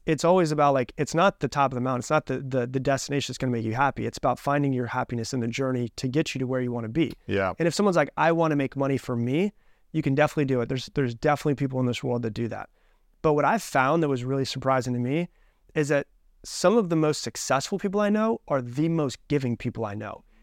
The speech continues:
Speaker 1: And it's almost as if God or the universe has been like, "Hey, I trust you because I've seen that you're a good steward of this money. You're a good steward of, of what I've been giving to you. I'm gonna give you more of it." Like, let, let, let's talk about money real quick, 'cause I,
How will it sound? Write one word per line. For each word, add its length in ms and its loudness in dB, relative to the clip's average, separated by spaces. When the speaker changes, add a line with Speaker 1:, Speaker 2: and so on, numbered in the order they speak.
Speaker 1:
And 100 0
it's 140 0
almost 280 4
as 200 0
if 280 -2
God 200 6
or 40 2
the 80 0
universe 360 0
has 120 -6
been 200 0
like, 180 -4
"Hey, 300 -2
I 140 4
trust 460 -2
you 200 0
because 260 2
I've 120 2
seen 380 0
that 100 2
you're 200 0
a 40 0
good 220 0
steward 380 0
of 120 0
this 180 -2
money. 260 0
You're 160 2
a 40 0
good 160 0
steward 380 0
of, 220 -2
of 300 -2
what 160 2
I've 160 0
been 160 0
giving 280 0
to 120 -2
you. 220 4
I'm 140 2
gonna 140 2
give 160 -2
you 80 -2
more 240 -2
of 80 -8
it." 140 -12
Like, 220 2
let, 240 0
let, 160 6
let's 260 -2
talk 160 6
about 180 4
money 180 2
real 140 0
quick, 200 -2
'cause 120 0
I, 180 0